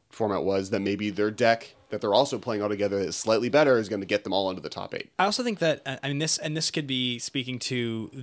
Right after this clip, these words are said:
Speaker 2: the accusation that, that Modern shouldn't be a Pro Tour format, because the way that it works is that every pro, for the most part, will gravitate towards the most unfair, broken thing they can possibly be doing.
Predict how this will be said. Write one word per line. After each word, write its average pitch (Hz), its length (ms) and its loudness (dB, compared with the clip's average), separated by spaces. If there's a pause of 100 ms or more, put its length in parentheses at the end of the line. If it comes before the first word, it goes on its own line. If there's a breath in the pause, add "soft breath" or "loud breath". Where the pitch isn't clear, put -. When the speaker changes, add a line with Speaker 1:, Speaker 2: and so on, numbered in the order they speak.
(100)
Speaker 2:
the 113 520 -2 (180)
accusation 127 680 -2
that, 113 200 -6
that 123 240 -8
Modern 120 380 -2
shouldn't 117 340 -6
be 113 80 -6
a 104 80 -6
Pro 113 160 -8
Tour 104 160 -10
format, 131 500 -2
because 113 560 -8
the 120 120 -10
way 113 280 -4
that 107 280 -4
it - 160 -12
works 202 340 0
is 120 120 -8
that 117 100 -6
every 123 240 -4
pro, 120 400 -4
for 113 100 -12
the 110 60 -12
most 113 280 -6
part, 107 240 -6
will 110 200 -10
gravitate 120 560 -2
towards 110 400 -8
the 113 80 -10
most 117 400 -4
unfair, 127 380 0
broken 110 320 -4
thing 110 180 -6
they 107 80 -6
can 110 120 -12
possibly 104 360 -10
be 104 100 -14
doing. 120 300 -2